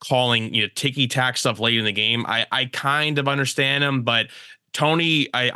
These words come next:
I think we have the footage now. He never actually checked with the line official if he was lined up correctly, which if you do and you go over to the official and you give a thumbs up, thumbs down, they'll tell you, like, "No, you're offside, you're gonna get the call." They'll move back. He never, he never did that. So, um,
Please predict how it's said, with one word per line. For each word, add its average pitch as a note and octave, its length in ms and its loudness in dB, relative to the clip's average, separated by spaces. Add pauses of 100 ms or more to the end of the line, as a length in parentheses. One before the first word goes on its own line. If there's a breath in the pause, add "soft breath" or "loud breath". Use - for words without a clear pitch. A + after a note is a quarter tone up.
I A#2+ 40 -2
think C#3 240 -6
we C3 80 2
have B2+ 160 0
the A2+ 60 0
footage A#2+ 340 0
now. B2 200 0
He A#2+ 120 -2
never C3+ 400 2
actually A#2+ 360 0
checked D#3 460 -4
with A2 180 -4
the A2 120 -2
line A2+ 260 2
official B2 400 0
if G#2 60 -4
he A#2 100 -2
was G#2+ 140 -2
lined G#2+ 220 2
up G#2 80 -2
correctly, A#2 420 0
which A2 320 0 (240 loud breath)
if B2+ 160 -4
you B2+ 140 2
do C3+ 280 2
and C3 80 4
you A#2+ 80 2
go B2 280 4
over B2+ 100 4
to A#2+ 80 2
the A2+ 240 2
official A2+ 400 -2
and A2 80 0
you G#2+ 80 0
give A2 220 -2
a - 40 0
thumbs A#2 240 2
up, G#2+ 160 0
thumbs A2 220 0
down, A#2 220 0
they'll A2 100 0
tell A#2+ 300 0
you, G#2+ 160 2
like, G#2 160 -2
"No, A#2 80 2
you're A2 180 2
offside, A2 300 0
you're G2 80 -2
gonna G#2 100 0
get F#2+ 100 -2
the - 60 -12
call." A2+ 400 2 (220 loud breath)
They'll C3 160 2
move G#2+ 240 2
back. A#2 320 0
He C#3 120 0
never, D#3 300 0
he D3+ 140 0
never E3+ 180 2
did C3 220 0
that. - 260 -10
So, A#2+ 380 2 (300 loud breath)
um, A#2 300 0